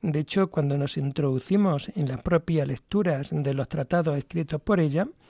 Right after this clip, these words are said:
rápidamente podemos caer en la cuenta de que muchas veces vemos un gran paralelismo incluso en la forma de redactar, en la forma de vida e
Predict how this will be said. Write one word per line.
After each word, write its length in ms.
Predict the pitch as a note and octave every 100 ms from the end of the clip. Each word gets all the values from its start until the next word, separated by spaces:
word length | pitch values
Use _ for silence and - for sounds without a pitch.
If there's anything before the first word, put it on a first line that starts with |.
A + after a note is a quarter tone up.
| _
rápidamente 840 | D#3 D#3+ D#3 F3 E3+ E3 E3+ G#3 G3+
podemos 600 | E3+ C#3+ D3 D#3+ F3 -
caer 260 | D#3 D#3
en 120 | E3
la 100 | F3
cuenta 420 | E3 D#3+ D#3 E3 F3
de 160 | D#3
que 280 | - C#3 C3+ G#3
muchas 400 | E3 E3 F3 E3
veces 320 | D#3+ - F3+
vemos 300 | D#3 E3+ F3
un 60 |
gran 240 | D3 C#3+ E3
paralelismo 600 | G3+ F#3+ C#3 C3 F3 F#3+
incluso 640 | F3 - D3 D3+ G3 G#3 G#3+
en 160 | E3+ C3+
la 140 | C3
forma 520 | - F3 F3 F#3 F#3
de 480 | G3 D3+ C3+ C3+ C3+
redactar, 580 | C3+ E3 G3+ - F3+ F#3+
en 160 | F#3+ D3
la 80 | C3
forma 420 | - D#3+ E3 E3
de 140 | C#3+
vida 340 | C#3+ F3+ D#3 A3+ _ _ -
e 260 | F3+ G#3+